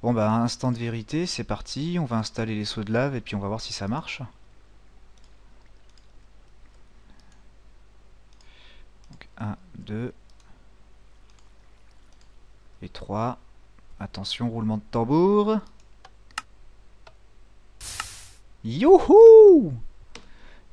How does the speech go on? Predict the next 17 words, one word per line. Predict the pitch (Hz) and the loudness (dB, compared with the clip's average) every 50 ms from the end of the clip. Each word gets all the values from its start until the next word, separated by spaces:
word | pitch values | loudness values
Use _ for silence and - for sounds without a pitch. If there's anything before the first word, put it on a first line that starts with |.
| - - | -18 -14
Yes ! | 110 117 156 233 320 349 311 - - - - - - - - - - - | -8 0 2 4 4 4 2 -2 -6 -10 -10 -12 -12 -16 -20 -20 -8 -4
Ok. | 180 190 185 - 160 151 151 - - - - - - - - - - - - - - - - - - | -2 -2 0 0 0 0 -2 -4 -10 -20 -20 -20 -20 -20 -20 -20 -20 -20 -20 -20 -20 -20 -20 -10 -8
Et | 123 120 | -8 -6
du | 110 107 107 | -6 -8 -10
coup, | - - 143 165 180 196 208 - - - - - - - - - - - - | -8 -4 -2 -2 -2 -2 -2 -6 -10 -18 -20 -20 -20 -20 -20 -20 -20 -10 -6
euh, | 120 120 113 107 107 107 107 107 104 104 101 101 101 - - | -4 -2 -2 -2 -2 -2 -2 -4 -4 -4 -4 -6 -8 -6 -4
et | 160 185 | -4 -4
du | 160 127 117 113 | -4 -6 -10 -14
coup, | - - 156 185 | -12 -10 -8 -6
bah | 180 151 117 | -4 -4 -4
voilà. | 107 104 92 87 - - - - - - - - - - - - - - - - - - - - - - - - - - - - | -4 -6 -8 -8 -10 -12 -16 -20 -20 -20 -20 -20 -20 -20 -20 -20 -20 -20 -20 -20 -20 -20 -20 -20 -20 -20 -20 -20 -20 -20 -16 -12
J'ai | 113 110 117 123 131 139 | -10 -8 -4 -4 -2 -2
mon | 135 127 127 135 - 123 | 0 -2 -2 -2 -4 -4
générateur | 127 127 131 127 117 113 113 - 151 165 156 | -2 0 0 0 0 0 -2 -2 -2 -2 0
d'obsidienne. | 151 139 - - - 139 120 123 120 120 123 - - - - - - - - - - - - - - - - - - - - - | -2 -2 -4 -6 -6 -4 -4 -2 -2 -2 -4 -6 -10 -16 -20 -20 -20 -20 -20 -20 -20 -20 -20 -20 -12 -10 -8 -8 -8 -8 -4 0
Alors, | 156 143 104 - - - - - - - - - - - - - - - - | 0 2 0 0 -4 -10 -16 -16 -16 -16 -14 -16 -16 -16 -16 -14 -12 -6 -4
euh, | 117 113 113 110 110 110 107 107 107 107 107 107 | -2 -2 0 0 0 0 0 -2 -2 -2 -2 -4